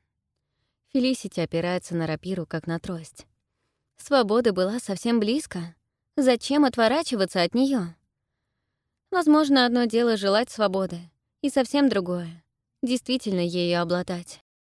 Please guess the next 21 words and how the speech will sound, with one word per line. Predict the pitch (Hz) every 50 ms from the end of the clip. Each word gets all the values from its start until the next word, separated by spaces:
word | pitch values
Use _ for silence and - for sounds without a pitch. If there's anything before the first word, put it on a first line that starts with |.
| _ _ _ _ _ _ _ _ _ _ _ _ _ _ _ _ _ -
«Это | - 320 262 - 220 196
глупо». | 180 180 185 196 170 - - 160 165 160 156 - _ _ _ _ _ _ _ _ _ _ _ _ _ _
Фыркнув, | - - 311 285 - - 170 156 147 - _ _ _ _ _ _ -
Фелисити | 254 226 226 233 - - 208 - 185
снова | 165 - 190 196 208 208 190
разваливается | 175 165 160 156 165 170 170 165 160 165 165 - - 185
в | -
кресле, | - 214 220 202 - - - 165 156 160 160 _ _ _ _ _ _ _ _ _
одну | - 262 233 233 220
ногу | 202 185 196 208 196
опустив | 175 160 - - 160 - - 175 156 -
на | 165 160 190 226
пол, | - 170 156 156 165 - _ _ _ _ _ _
а | - 277
другую | 247 233 226 220 233 247 240
забросив | 202 180 160 156 165 165 165 - - 147 -
на | 160 147
подлокотник. | - 151 147 156 165 - - 170 156 - 156 156 - - - _ _ _ _ _ _ _ _ _ _ _ _ _ _ _ _ _ _ _
«Тогда | - 311 277 262 320 370
не | 330 269 262
знаю», — | 269 277 277 220 170 165 170 165 160 165 -